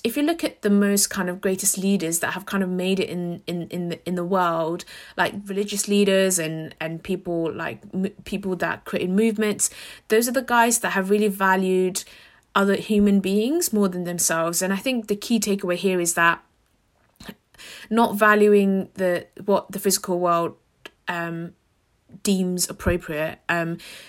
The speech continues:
so physical world tells you that you need to be of a certain level to look successful. You need to have a certain amount of money. You need to have a certain amount of partner, a certain amount of partner, <laughs> a certain partner, <laughs> not just a certain amount.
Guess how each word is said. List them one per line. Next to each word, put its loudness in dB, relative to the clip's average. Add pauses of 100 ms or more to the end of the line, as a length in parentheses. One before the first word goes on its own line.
so 2
physical 0
world 2 (520)
tells 2
you 2
that 0
you -2
need 0
to -4
be 0
of -2
a -8
certain 2 (280)
level 2
to -2
look -2
successful. 0
You -2
need -2
to -4
have -4
a -4
certain 2
amount -2
of -8
money. 2
You 2
need -2
to -6
have -2
a -8
certain 0
amount -2
of -10
partner, -2 (880)
a -16
certain 0
amount -6
of -14
partner, -6
<laughs> -10
a -6
certain 2
partner, 4
<laughs> -20
not 2
just 2
a 4
certain 2
amount. -2